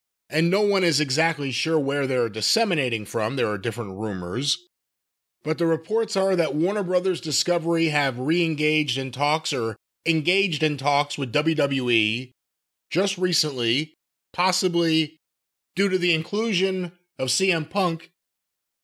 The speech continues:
on W W E's bottom line. I'm really not <laughs> exactly sure. But the rumor is that a meeting was held in New York City,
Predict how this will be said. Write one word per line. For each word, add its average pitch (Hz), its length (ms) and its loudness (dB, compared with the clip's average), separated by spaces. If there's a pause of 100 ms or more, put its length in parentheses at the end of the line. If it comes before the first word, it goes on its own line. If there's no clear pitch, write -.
(760)
on 123 100 -6
W 156 220 2
W 147 180 2
E's 151 100 2
bottom 135 340 2
line. 135 380 0
I'm 113 100 -2
really 175 200 0
not 165 300 0
<laughs> - 0 -
exactly 202 460 0
sure. 156 400 2 (640)
But 190 320 0
the 175 80 2
rumor 208 400 2
is 190 220 0
that 160 400 0 (360)
a 160 120 2
meeting 190 320 2
was 160 140 2
held 165 240 0
in 156 80 0
New 151 80 2
York 147 280 2
City, 202 600 0